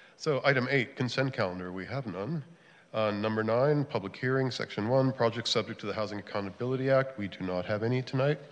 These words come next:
Um, so that brings us to our one public hearing, item ten A. Um, the Planning Commission has been asked to consider whether a proposed land acquisition is consistent with the general plan for property located at one forty-eight North Swall Drive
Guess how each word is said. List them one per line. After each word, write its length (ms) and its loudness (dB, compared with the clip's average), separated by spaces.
Um, 300 2
so 140 -6
that 140 0
brings 200 -2
us 140 -4
to 400 -6
our 120 -4
one 180 -6
public 300 -10
hearing, 420 0
item 420 2
ten 380 -6
A. 460 -2
Um, 220 2
the 80 -2
Planning 260 4
Commission 380 4
has 220 2
been 320 0
asked 300 4
to 60 -2
consider 440 0
whether 240 4
a 40 0
proposed 800 -2
land 380 2
acquisition 500 -4
is 100 -4
consistent 480 -2
with 120 -4
the 60 -4
general 360 -2
plan 380 -2
for 100 -10
property 460 -2
located 440 -2
at 240 -4
one 200 2
forty-eight 720 0
North 600 -2
Swall 560 0
Drive 360 0